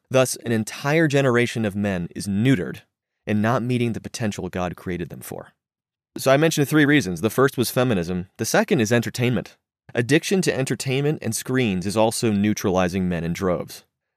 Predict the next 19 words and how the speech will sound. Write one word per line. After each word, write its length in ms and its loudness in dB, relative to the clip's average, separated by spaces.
There 140 6
are 60 6
men 180 4
who've 120 2
become 360 0
voyeurs, 800 2
passive 440 -2
watchers, 600 -2
constantly 500 2
escaping 560 0
into 180 -2
the 120 -4
fantasy 580 -2
of 100 -4
movies, 600 0
shows, 600 4
and 160 -2
video 300 4
games. 440 -10